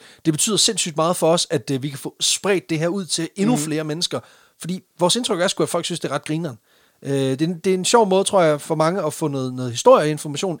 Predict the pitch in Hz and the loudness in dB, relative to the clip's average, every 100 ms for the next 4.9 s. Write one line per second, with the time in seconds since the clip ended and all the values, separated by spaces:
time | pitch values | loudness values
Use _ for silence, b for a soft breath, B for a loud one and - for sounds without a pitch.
0 | - 254 147 156 151 160 208 151 233 226 | -4 -4 -4 -4 -6 -2 -2 0 2 2
1 | 143 - - 170 180 156 220 180 - 208 | 0 -4 -6 -4 -4 -4 -4 -2 4 6
2 | 214 151 180 170 139 147 143 165 127 b | 6 2 -4 -4 -4 -6 -4 -6 -6 b
3 | b b b b - 156 143 139 127 113 | b b b b 4 8 8 4 0 -2
4 | 143 - 262 165 151 165 220 285 196 | 0 2 4 2 2 0 -2 -2 -2